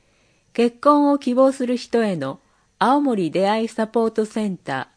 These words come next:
ーの登録に関する働きかけ。青森出会いサポートセンターとは、素敵な出会いや結婚を応援するために、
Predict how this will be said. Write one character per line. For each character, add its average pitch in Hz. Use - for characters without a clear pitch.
ー -
の 135
登 240
録 233
に 202
関 233
す 165
る 143
働 190
き -
か 156
け。 -
青 277
森 233
出 190
会 262
い -
サ -
ポ 262
ー 262
ト 262
セ 254
ン 226
タ 175
ー 160
と -
は、 -
素 -
敵 311
な 285
出 226
会 226
い -
や 202
結 190
婚 247
を 226
応 214
援 226
す 220
る 214
た 214
め 180
に、 139